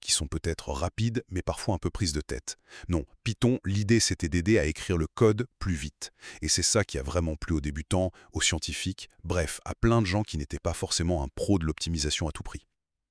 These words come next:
Et enfin, pourquoi il est parti ? Pourquoi Guido a lâché son rôle de dictateur bienveillant à vie, comme on disait ? Eh bien, figurez-vous, c'est pas pour des raisons techniques, c'est juste l'ambiance des discussions en ligne, sur les forums, les réseaux.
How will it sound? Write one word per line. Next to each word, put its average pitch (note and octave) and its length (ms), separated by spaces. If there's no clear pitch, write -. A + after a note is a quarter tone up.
Et F2 100
enfin, C#2 360
pourquoi C3 320
il D2 80
est B1 40
parti ? - 380
Pourquoi A#2+ 340
Guido F2+ 300
a E2 40
lâché D#2 300
son - 160
rôle E2+ 300
de C#2+ 260
dictateur A2+ 500
bienveillant F#2 480
à D2+ 80
vie, G2+ 280
comme D2 160
on D2 60
disait ? D2+ 320
Eh G#2+ 80
bien, G2 120
figurez-vous, G#2 460
c'est - 160
pas F#2+ 140
pour F2 140
des F2 100
raisons E2+ 220
techniques, - 480
c'est - 160
juste G2+ 320
l'ambiance D#2+ 380
des D#2+ 100
discussions D#2 460
en - 20
ligne, D#2+ 380
sur - 160
les D2 60
forums, D#2 400
les C#2 100
réseaux. D2+ 320